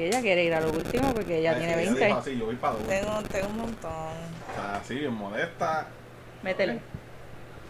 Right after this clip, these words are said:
Speaker 2: Pues mira, vamos a hacerlo como supone que sea.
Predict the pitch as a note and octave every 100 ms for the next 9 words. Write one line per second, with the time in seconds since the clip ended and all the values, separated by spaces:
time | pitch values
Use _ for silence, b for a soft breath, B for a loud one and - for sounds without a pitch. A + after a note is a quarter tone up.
0 | - - - - - - A#2+ B2+ D#3 A#2
1 | G2+ - - - - - - G#2+ B2 D#3
2 | F#3 F3+ D#3 B2 B2 A#2 C#3 F3 E3+ E3+
3 | F3 D#3 A#2+ A#2